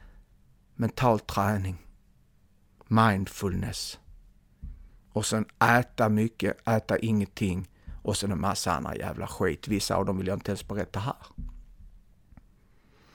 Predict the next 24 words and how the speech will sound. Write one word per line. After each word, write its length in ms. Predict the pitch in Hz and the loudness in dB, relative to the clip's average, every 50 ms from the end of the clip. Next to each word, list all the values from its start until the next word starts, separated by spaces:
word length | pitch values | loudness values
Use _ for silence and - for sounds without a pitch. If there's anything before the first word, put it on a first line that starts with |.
| - - - | -20 -10 2
En 200 | - 131 123 117 | 4 6 8 8
dag 120 | 131 139 139 | 8 6 6
såg 180 | - - 131 | 6 6 6
jag 60 | 131 | 6
ett 140 | 123 - - | 6 6 6
videoklipp 520 | 139 139 131 117 - 113 - - - 131 - | 6 6 6 6 4 0 -2 -4 -4 -4 -2
på 80 | 151 | 0
nätet. 540 | 147 156 143 113 - - - - - - - - - - _ - - - _ _ _ _ _ _ _ _ _ _ _ _ _ - - - _ _ _ _ _ _ - | 2 2 2 0 -2 -6 -14 -18 -18 -20 -20 -20 -20 -20 _ -20 -20 -20 _ _ _ _ _ _ _ _ _ _ _ _ _ -20 -20 -20 _ _ _ _ _ _ -18
I 120 | - - 113 | -2 2 4
mitt 160 | 110 104 - | 4 4 4
sökande. 640 | - - 120 113 123 135 - - 110 98 90 90 92 - - _ - _ _ _ _ _ _ _ - - - - - - - - | 4 6 8 8 8 6 2 0 -4 -4 -4 -6 -8 -12 -16 _ -20 _ _ _ _ _ _ _ -20 -20 -20 -20 -20 -20 -18 -14
Det 100 | - - | -4 4
var 80 | 123 127 | 6 6
en 100 | 135 143 | 8 8
man 280 | 165 180 170 143 123 120 | 8 10 10 8 8 6
som 160 | - - 147 | 2 0 0
tittade 400 | - - 160 165 - 160 139 131 | 2 2 2 4 6 6 4 6
rakt 380 | - 147 147 131 - - - | 6 8 8 6 6 4 2
in 120 | 143 131 127 | 4 4 4
i 40 | 113 | 2
kameran, 460 | - - 143 127 117 107 107 104 107 | 4 6 6 8 8 8 6 4 2
så 140 | - - 113 | 2 0 0
sa 260 | - - 120 117 110 | 2 4 6 6 8
han: 140 | 113 113 | 6 4